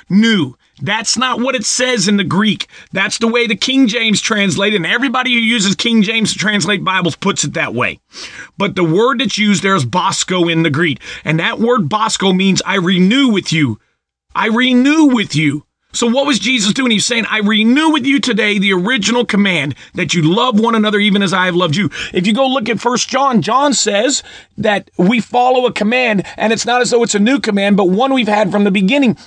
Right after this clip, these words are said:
That word beginning is that word alpha. It's, it, it's eternal, goes all the way back. It's not the word alpha, uh, but it, it's the same context.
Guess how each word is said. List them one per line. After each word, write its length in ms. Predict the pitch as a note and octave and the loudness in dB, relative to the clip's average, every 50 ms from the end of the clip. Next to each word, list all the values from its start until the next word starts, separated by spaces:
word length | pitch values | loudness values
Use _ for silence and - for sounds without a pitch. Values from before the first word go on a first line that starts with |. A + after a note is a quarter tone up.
| _ _ | _ _
That 180 | F#3+ A3 A3+ | -4 -2 0
word 240 | A#3 B3+ C#4 C#4 G3+ | 0 0 0 0 0
beginning 520 | G#3 A3 F#3 F3 D4 D#4 D4 C#4 B3 G3 - - - - | 2 0 0 0 0 0 0 0 0 -2 -2 -6 -12 -8
is 140 | - A3 G3 F#3 | -4 -4 -2 -2
that 220 | B3 A#3 - - | -4 -6 -6 -2
word 440 | F#3 F#3 F#3 G#3 G#3+ B3+ B3+ B3 A#3 | -2 0 0 2 2 2 2 0 0
alpha. 520 | A3+ C4 C#4+ C4 - - G#3+ G3 - - - | 0 -2 -2 -4 -4 -4 -4 -4 -2 -2 -2
It's, 160 | G#3+ - - | -4 -2 -2
it, 200 | A3+ A#3 F#3+ - | -2 -4 -2 -4
it's 200 | A3 G3+ - G3+ | -4 -4 -2 -2
eternal, 580 | A3 G3 - - C4+ C#4 D#4+ D#4+ D4 A#3+ G3 | -2 -2 -2 -2 -2 0 0 2 2 2 0
goes 180 | D3+ G#3 G3+ F3+ | 0 0 0 0
all 280 | B3 A#3+ C4+ C#4+ D#4 D4+ | 0 2 2 2 2 2
the 60 | D4 | 0
way 140 | C#4+ C#4 A#3 | 0 0 0
back. 360 | G3 C4+ C#4+ C#4+ C4 - - - - - | 0 0 0 -2 -2 -4 -8 -14 -20 -8
It's 160 | - F3 - - | -8 -8 -4 0
not 200 | G#3+ G#3+ G#3+ - | 0 -2 0 0
the 60 | F3+ | 0
word 180 | E3+ E3+ E3+ | 2 2 2
alpha, 360 | E3 D#3+ D3+ C3 - D#3 C3 - - _ _ _ _ | 2 0 0 0 -2 -4 -4 -4 -6 _ _ _ _
uh, 200 | - E3 F3+ D#3+ | -2 -2 0 0
but 180 | D3+ D3 F3 F#3 | 0 0 0 0
it, 100 | F#3+ D#3+ | 0 0
it's 160 | F#3+ F#3 - | -2 -2 -2
the 60 | F#3 | -2
same 320 | - - - A3 G#3 G3 D#3 | -2 -2 -2 0 0 0 0
context. 500 | - G3+ G3 F3+ - - D3 - - | 0 -2 -2 -2 -2 -2 -4 -6 -6